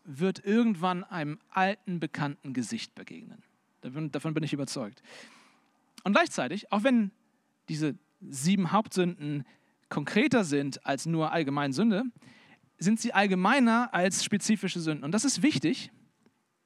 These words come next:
weil wenn wir zum Beispiel an Sachen denken wie Lügen oder Stehlen, dann sind das sehr konkrete, sehr greifbare Dinge, das ist wunderbar. Aber diese, diese sieben, über die wir reden wollen, sind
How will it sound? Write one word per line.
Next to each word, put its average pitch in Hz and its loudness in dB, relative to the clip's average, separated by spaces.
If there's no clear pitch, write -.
weil 170 4
wenn 220 2
wir 240 2
zum 220 0
Beispiel 214 0
an 180 -2
Sachen 185 0
denken 170 0
wie 151 -2
Lügen 156 0
oder 147 -4
Stehlen, 147 -4
dann 151 -8
sind 214 0
das 208 0
sehr 214 2
konkrete, 202 -2
sehr 175 0
greifbare 170 0
Dinge, 180 2
das 147 -6
ist 156 -6
wunderbar. 180 0
Aber 175 2
diese, 208 2
diese 165 0
sieben, 220 4
über 180 0
die 180 0
wir 170 0
reden 190 0
wollen, 143 -4
sind 175 -2